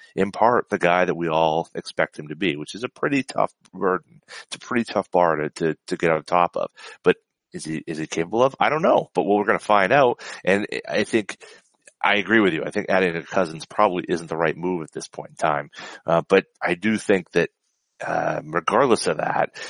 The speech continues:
you're gonna have, most of the focus of this team is gonna be on those wings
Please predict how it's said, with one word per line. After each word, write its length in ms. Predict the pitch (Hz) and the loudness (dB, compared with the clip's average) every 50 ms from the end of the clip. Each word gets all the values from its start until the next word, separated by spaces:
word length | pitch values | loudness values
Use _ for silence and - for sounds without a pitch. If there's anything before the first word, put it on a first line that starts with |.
| - - - | -16 -12 -2
you're 160 | - 92 90 | 0 2 2
gonna 220 | 90 107 104 98 92 | 4 4 2 2 2
have, 340 | - 98 95 92 - - - - - - _ - | 2 2 2 0 -2 -6 -14 -14 -14 -16 _ -6
most 360 | 107 104 117 113 - - 104 | -2 0 0 0 0 -4 -6
of 60 | 87 | -6
the 80 | 82 78 | -6 -6
focus 640 | - - 110 101 98 - - 65 73 82 - - | -2 2 2 2 2 2 0 -6 -8 -8 -8 -10
of 140 | - 85 76 | -10 -8 -4
this 220 | 87 90 - - - _ - | -4 -4 -4 -6 -12 _ -10
team 380 | - 101 90 80 - - - _ _ _ _ - - _ | -6 -6 -4 -6 -6 -10 -16 _ _ _ _ -20 -20 _
is 120 | - 78 - | -14 -8 -4
gonna 160 | - 82 80 | -2 -2 -2
be 120 | 76 82 | 0 2
on 280 | 82 82 80 76 73 69 | 2 2 2 0 -2 -4
those 240 | 69 85 82 85 92 | -2 -2 -2 -2 -2
wings 480 | 90 90 87 78 71 71 76 73 - | -2 -2 -2 -2 -2 -4 -8 -14 -18